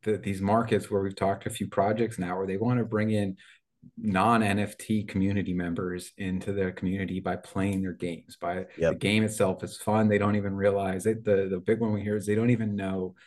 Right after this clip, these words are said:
Speaker 1: that there's N F Ts involved. They're just having fun playing the game. And I just see that as, like, more of a viable option on, like, the mobile gaming side,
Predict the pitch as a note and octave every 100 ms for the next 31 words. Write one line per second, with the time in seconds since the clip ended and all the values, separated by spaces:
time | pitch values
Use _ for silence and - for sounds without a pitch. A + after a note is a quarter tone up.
0 | _ - F2+ F#2+ F#2 F#2+ F#2 - F#2+ F2
1 | E2+ E2+ E2+ F2 - F2+ F#2 - G2+ G2
2 | - G2 F#2 - F#2+ F#2 F#2+ C#3 G#2+ F2+
3 | - - - _ G#2+ G2+ G2+ - G#2+ A2+
4 | A2 - A2 A#2+ A2+ A2 G2 G2+ G2+ -
5 | G2 - _ _ _ G2 G#2 G#2+ G#2+ G2
6 | F#2+ F#2 F#2 F2 F2+ G2+ G#2 F#2 F2+ F#2
7 | - G#2 F#2+ F2+ F2+ F2+ F#2+ - F2 F#2
8 | G2 F2+ F#2+ F#2 F#2 F2+ - A#2+ A#2 G#2+